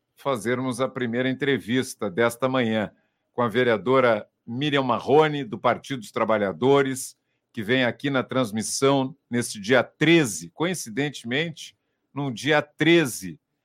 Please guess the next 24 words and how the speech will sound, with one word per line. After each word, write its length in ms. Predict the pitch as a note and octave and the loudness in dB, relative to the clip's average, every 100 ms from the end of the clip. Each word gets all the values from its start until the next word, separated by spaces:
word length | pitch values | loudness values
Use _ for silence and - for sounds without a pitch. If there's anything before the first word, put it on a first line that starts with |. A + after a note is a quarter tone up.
| _ _ - | _ _ -6
a 100 | G#2+ | -2
vereadora 640 | A#2+ B2+ A#2 A#2+ C3 C3 | 2 4 2 2 4 4
Miriam 380 | B2 C3 C3+ C3+ | 2 0 0 -2
chega 460 | - C#3 C#3 B2+ | -4 0 0 2
aqui 260 | B2+ - C3+ | -2 -2 -4
na 180 | C3 C3 | -2 -2
tela, 540 | - C#3 C3+ B2 G#2 | 0 4 6 6 2
mais 320 | G2 A#2+ A#2 | 0 -2 -2
uma 220 | A#2 C3+ A#2+ | -2 -2 0
vez, 480 | G#2+ A2+ F#2+ - _ _ | 0 0 -2 -10 _ _
pra 160 | - C#3+ | 0 0
fazer 300 | C#3 C3+ A#2 | 2 0 2
um 160 | C#3+ B2+ | -2 4
balanço 760 | C3+ C3 C3 C#3+ C3+ - - _ _ - D4 A#2+ | 6 6 4 0 -4 -10 -14 _ _ -12 -12 -4
da 460 | B2+ C3 C3+ - - - | 2 4 2 -2 -8 -8
administração 880 | G#2 C#3+ D#3 - D3 C3 - E3+ C#3 | -6 -6 -8 -4 -2 -2 0 -2 -2
do 100 | G#2+ | -4
governo 460 | G#2+ C3+ D3 C#3 - | 0 0 0 -4 4
Paula, 420 | D#3 D#3+ C#3 G#2+ | 8 8 8 2
do 160 | F#2 - | -2 -2
P 100 | C3 | 2
S 220 | C3 - - | 2 0 -2
D 100 | B2+ | -2
B. 360 | G2+ B2 G#2 | 2 2 2